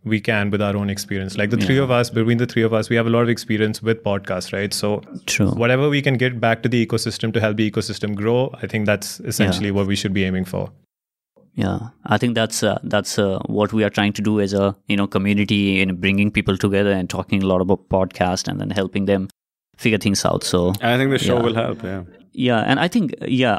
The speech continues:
Speaker 2: o-, obviously, like, shows like this one, and also, um, and we, you know,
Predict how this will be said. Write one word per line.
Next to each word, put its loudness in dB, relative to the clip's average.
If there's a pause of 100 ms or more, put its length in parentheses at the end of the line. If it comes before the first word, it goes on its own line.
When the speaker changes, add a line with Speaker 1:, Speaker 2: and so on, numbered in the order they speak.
Speaker 2:
o-, -2
obviously, 0
like, 2
shows 0
like 2
this 0
one, 2
and 2
also, 0 (440)
um, 0 (400)
and 0
we, 2
you 2
know, 2